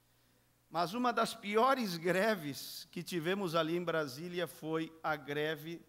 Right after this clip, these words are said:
das pessoas que trabalhavam no caminhão do lixo.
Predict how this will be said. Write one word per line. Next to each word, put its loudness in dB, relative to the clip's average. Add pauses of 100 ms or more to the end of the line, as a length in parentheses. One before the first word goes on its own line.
(160)
das -6
pessoas -6
que -10
trabalhavam -4
no -6
caminhão -8
do -8
lixo. -16